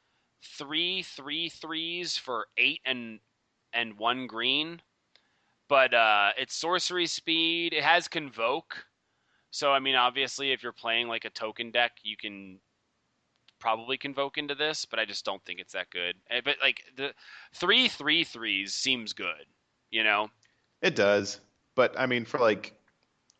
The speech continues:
Speaker 2: five mana, you can get two three threes right now.
Speaker 1: Yeah, yeah, yeah, you're absolutely right with the, uh, the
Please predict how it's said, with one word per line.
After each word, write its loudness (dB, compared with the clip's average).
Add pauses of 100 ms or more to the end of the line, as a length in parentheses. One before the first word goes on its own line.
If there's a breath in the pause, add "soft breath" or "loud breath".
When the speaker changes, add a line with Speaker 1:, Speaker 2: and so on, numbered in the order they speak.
(160)
Speaker 2:
five 4
mana, 4
you 0
can -10
get -6 (760)
two 4
three -4
threes -4
right 2
now. -2 (880)
Speaker 1:
Yeah, 4
yeah, 6
yeah, 2
you're -2
absolutely -4
right -2 (100)
with -16
the, -8
uh, -2
the -8